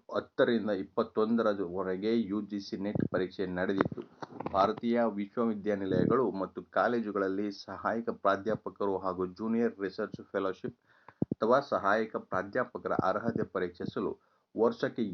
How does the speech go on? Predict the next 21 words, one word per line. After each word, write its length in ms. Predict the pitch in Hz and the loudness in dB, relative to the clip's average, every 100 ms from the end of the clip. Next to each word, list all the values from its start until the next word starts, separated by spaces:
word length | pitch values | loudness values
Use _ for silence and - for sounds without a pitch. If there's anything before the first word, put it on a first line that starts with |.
| 87 | 2
ಎರಡು 180 | 107 120 110 | 4 6 6
ಬಾರಿ 200 | 104 101 95 | 4 4 0
ಯು 80 | 98 95 | 0 2
ಜಿ 100 | 98 - | 2 2
ಸಿ 100 | - 95 | 0 2
ನೆಟ್ 200 | 98 - 82 | -2 -2 -6
ನಡೆಸುತ್ತದೆ. 520 | 90 87 - - 90 85 - - - - - - - | -6 -6 -8 -4 -2 -2 -4 -8 -4 -4 -6 -6 0
So 100 | 123 131 - - - | 0 0 -4 -10 -2
ಈಗ 100 | 101 98 | 0 0
ಸದ್ಯದಲ್ಲೇ 520 | - 101 117 113 113 101 | 0 0 2 4 6 4
ಅಂದ್ರೆ 160 | 104 107 107 | 4 2 4
ಇವತ್ತು 300 | 123 120 123 | 2 4 2
ಅಥವಾ 200 | 113 113 101 90 | 4 2 2 2
ನಾಳೆ 260 | 104 98 - _ - - - - | 2 0 -4 _ -6 -6 -6 -10
ಅಂತ 120 | - 120 | 0 2
ಅವರು 160 | 107 127 147 - - - - _ - | 4 2 0 0 2 0 -4 _ 0
ನಿನ್ನೆ 300 | 113 135 143 151 - | 2 4 4 2 -2
Twitter-ನಲ್ಲಿ 640 | - - 101 104 95 95 95 87 | -2 0 0 0 0 0 -2 -2
ಮಾಹಿತಿ 240 | 92 98 - | -4 -6 -10
ತಿಳಿಸಿರ್ತಕ್ಕಂಥದ್ದು. 800 | 101 - 95 98 92 90 92 117 120 | -10 -6 -4 -2 -2 -2 -2 0 -2
So 100 | - | 0